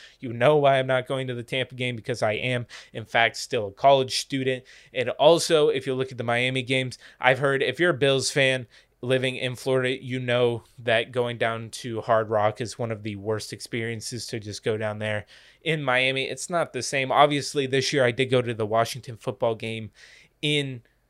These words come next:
Orchard Park, and that was an experience. That was crazy.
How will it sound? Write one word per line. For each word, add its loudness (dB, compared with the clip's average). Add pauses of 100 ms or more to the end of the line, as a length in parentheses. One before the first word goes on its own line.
(640)
Orchard -2
Park, 4 (140)
and -4
that 8
was -4
an -6
experience. -6
That 8
was -8
crazy. -2